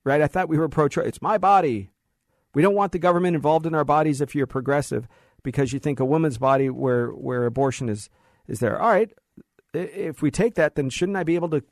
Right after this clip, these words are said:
control my own body with the vaccine? I mean, uh, if I want a vaccine, I'll get a vaccine. If I don't want a vaccine, I don't get a vaccine.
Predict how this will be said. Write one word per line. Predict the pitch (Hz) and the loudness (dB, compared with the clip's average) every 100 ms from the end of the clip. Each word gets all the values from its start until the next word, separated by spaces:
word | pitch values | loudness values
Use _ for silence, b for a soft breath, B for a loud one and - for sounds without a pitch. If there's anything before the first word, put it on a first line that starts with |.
| _ | _
control | - 135 160 160 | -12 -2 0 2
my | 156 | 2
own | 156 | 0
body | 135 170 175 | 0 2 2
with | 147 _ | 0 _
the | 131 | -6
vaccine? | 135 131 - 190 302 | -6 -6 -6 -6 -6
I | 240 | -6
mean, | 139 131 | -6 -8
uh, | - - 160 _ _ _ _ _ _ _ | -10 -12 -12 _ _ _ _ _ _ _
if | - | 0
I | 147 | 0
want | 160 185 | 2 0
a | |
vaccine, | 190 180 - 226 | 0 -2 -2 -2
I'll | |
get | 214 226 | -2 -2
a | |
vaccine. | 240 - 262 247 | -4 -6 -6 -4
If | 156 | -2
I | |
don't | 151 180 | 0 0
want | 190 | -2
a | |
vaccine, | 190 - 208 | -6 -6 -4
I | |
don't | 202 202 | -2 -2
get | 170 | -4
a | |
vaccine. | 123 - 117 104 | -6 -6 -12 -12